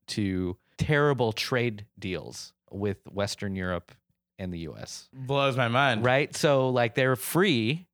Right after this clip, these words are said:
Speaker 1: in air quotes, as a democracy, but their economy is crippled by its, uh, dependence on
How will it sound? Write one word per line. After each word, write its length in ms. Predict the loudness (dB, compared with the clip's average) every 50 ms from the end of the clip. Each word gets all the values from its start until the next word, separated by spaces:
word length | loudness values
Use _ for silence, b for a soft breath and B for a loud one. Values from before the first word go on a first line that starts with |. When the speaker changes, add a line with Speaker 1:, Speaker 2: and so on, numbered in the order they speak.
| _ _ _ -4
Speaker 1:
in 140 | -2 -2
air 180 | 0 0 0 0
quotes, 440 | 0 0 0 0 0 0 -4 -10 -10
as 200 | -4 -4 -4 -4
a 40 | -2
democracy, 720 | -4 -2 -2 -2 -2 -2 -4 -8 -8 -6 -8 -8 -8 -8 b b b b b b _
but 160 | -2 0 0
their 200 | 2 0 2 0
economy 560 | 0 -2 -2 -2 -2 -2 -2 -4 -4 -6 -8 -10
is 160 | -10 -12 -12
crippled 680 | -12 -14 -8 -4 -4 -4 -2 -4 -8 -8 -8 -12 -16 -20 _ _ _ _ _
by 220 | -6 -4 -2 -2 -2
its, 420 | -4 -4 -4 -6 -6 -8 -8 -6
uh, 280 | -4 -4 -4 -4 -6 -8 -12 _ _ _ _ _ _
dependence 560 | -14 -12 -6 -4 -4 -2 -2 -4 -6 -8 -8 -10
on 320 | -10 -10 -10 -10 -12